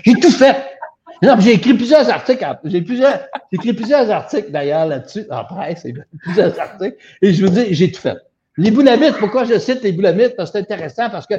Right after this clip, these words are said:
j'ai mis des boulamites dans le trou, j'ai mis des boulamites par-dessus mon bulbe de tulipe à six ou six pouces de profondeur, mettons. Et le lendemain, je suis arrivé,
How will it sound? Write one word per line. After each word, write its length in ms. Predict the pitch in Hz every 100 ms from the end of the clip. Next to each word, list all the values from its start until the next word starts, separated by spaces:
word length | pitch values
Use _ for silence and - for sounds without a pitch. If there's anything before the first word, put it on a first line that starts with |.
| - _ -
j'ai 120 | 190
mis 100 | 247
des 120 | 220
boulamites 400 | 165 262 240 233
dans 120 | 190
le 60 | 147 -
trou, 200 | 185 240
j'ai 80 | 180
mis 80 | 185
des 100 | 202
boulamites 400 | 240 240 226 -
par-dessus 760 | 254 202 185 - 226 254 - -
mon 140 | 185
bulbe 220 | 170 247
de 100 | 180
tulipe 400 | 143 - 208 233 -
à 440 | 165 156 143 135
six 320 | 117 240 202
ou 240 | 160 135 123 113 123
six 120 | -
pouces 220 | - 226
de 60 | 196
profondeur, 520 | 170 165 151 135 196
mettons. 320 | 170 - 175 196 _ _ _ _ _ _ _
Et 160 | 208 254
le 160 | 240
lendemain, 340 | 262 294 277 285
je 100 | 269
suis 80 | 240
arrivé, 600 | 196 175 208 233 -